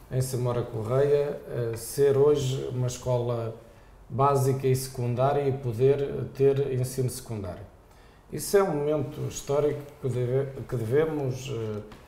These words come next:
valorizar, eh, que é importante para o desenvolvimento, progresso e modernidade, eh, daquela cidade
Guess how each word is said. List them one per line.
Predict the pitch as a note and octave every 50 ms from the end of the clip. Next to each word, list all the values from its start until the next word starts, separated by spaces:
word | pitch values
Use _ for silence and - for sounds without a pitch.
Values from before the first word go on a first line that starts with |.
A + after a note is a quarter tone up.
| - - -
valorizar, | G#2+ C3 D3 D3+ D3 C#3+ C3 B2+ A2+ A2 A#2 D3+ D#3+ E3+ E3 E3 D#3 - - - - - - - - - - - - -
eh, | C#3+ C#3+ C3 A#2+ A#2 A2+ A2+ A2 G#2+ G#2+ G#2+ G#2+ G#2+ G#2 G2+ G#2 A2 A2 G#2+ G#2+ G#2 - - - - -
que | - D3
é | D3+
importante | D3 B2+ C3 C3+ B2+ C3 - D#3+ D#3 C#3+ B2+ - -
para | - C#3 C3
o | B2+ B2
desenvolvimento, | A2 G#2 C3 C3 A#2+ A#2+ B2 A#2+ G#2+ A2+ A#2+ B2 C3 C#3+ D3+ C#3+ C3 B2+ - - - C3 B2+ B2 - - - - - -
progresso | C3+ C3 B2 A#2+ C3 C#3 D3 C#3+ C3 - - - - - - - - - - - - - - - -
e | C3
modernidade, | C#3 C#3 C3 B2 C3+ A#2+ B2 B2+ B2 A#2 A#2+ C3+ C3+ C#3 - A#2 A#2 C3
eh, | B2+ B2 A#2+ B2+ C3+ C3+ C3 B2 A#2 A2+ A2 G#2+ G#2
daquela | B2 A#2+ - C3 B2+ B2 A#2+
cidade | A#2+ - - B2+ B2+ A2+ C#3 C#3+ C#3+ C#3+ -